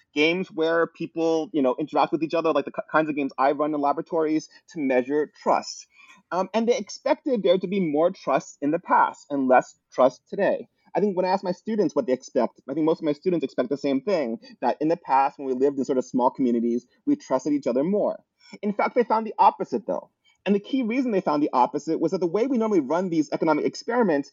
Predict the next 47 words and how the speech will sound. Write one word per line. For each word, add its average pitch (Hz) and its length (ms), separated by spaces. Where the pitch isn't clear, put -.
is 185 80
that 214 80
we 208 80
run 220 140
them 247 100
anonymously. 165 800
You're 175 140
always 220 240
playing 196 260
with 170 120
somebody 170 360
in 156 60
a 143 40
different 160 440
room. 123 480
And 160 140
so 190 160
you 175 120
ha-, - 280
in 180 100
order, 220 200
eh, 156 80
so 185 180
for 196 140
these 180 160
games, 214 480
we're 165 80
measuring 196 400
how 185 100
much 214 200
you 165 80
trust 160 500
an 147 140
anonymous 131 480
stranger. 120 580
And 220 140
it 214 120
turns 277 300
out 247 300
that - 100
in 160 100
sort 247 200
of 220 60
these 196 180
old 196 200
societies, 196 680
that 214 160